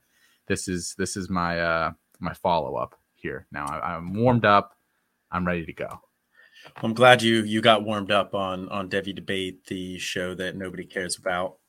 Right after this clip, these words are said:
Speaker 2: um, on the podcast feed.
Speaker 1: That's what they say.
Speaker 2: That is what they say. Um, but all right, we'll, uh, we, we have one announcement here to make. Um, we have a new contributor.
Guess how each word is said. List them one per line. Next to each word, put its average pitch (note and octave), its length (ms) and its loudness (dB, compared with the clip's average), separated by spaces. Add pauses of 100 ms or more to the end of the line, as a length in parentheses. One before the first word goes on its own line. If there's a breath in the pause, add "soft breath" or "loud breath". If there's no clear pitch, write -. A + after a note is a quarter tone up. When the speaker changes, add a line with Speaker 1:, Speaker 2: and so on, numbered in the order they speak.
(160)
Speaker 2:
um, F2 500 -10 (540)
on F#2 160 -8
the F#2 60 -8
podcast F#2 680 -4
feed. F2+ 300 -8 (640 loud breath)
Speaker 1:
That's - 100 -18
what - 120 -6
they G#2+ 80 -8
say. B2 360 -6 (600)
Speaker 2:
That G#2 140 0
is G2+ 160 -2
what G2+ 140 -6
they F#2+ 120 0
say. E2+ 440 -2 (540 soft breath)
Um, G#2 680 0 (260)
but C#3 100 6
all E3 60 6
right, - 140 2
we'll, C3+ 320 -2
uh, C3+ 360 4 (140)
we, A#2+ 160 -6
we B2 140 0
have B2 180 2
one B2 260 2
announcement A#2 680 -2
here G#2 280 -2
to G#2 180 -6
make. G2 480 -6 (240)
Um, F#2 640 -6 (500)
we A2 240 -4
have A#2+ 280 2
a G#2+ 180 -6
new G2+ 420 -6
contributor. A2+ 640 -8